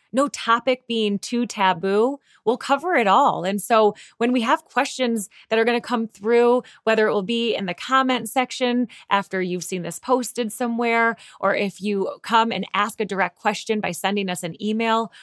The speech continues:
or in the Facebook group, the reality is that that's what this mission is all about.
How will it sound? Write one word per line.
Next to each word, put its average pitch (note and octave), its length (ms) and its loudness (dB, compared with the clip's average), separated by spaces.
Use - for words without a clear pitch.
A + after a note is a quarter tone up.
or F#3 120 -2
in G3+ 180 -2
the E3+ 180 -2
Facebook A3+ 420 0
group, A3+ 360 0
the A3+ 80 -6
reality B3 560 0
is A#3 120 -2
that - 260 -10
that's G#3+ 260 -10
what A#3 160 -8
this G#3+ 180 -8
mission G#3 420 -8
is - 240 -12
all G3+ 460 -4
about. F3 580 -6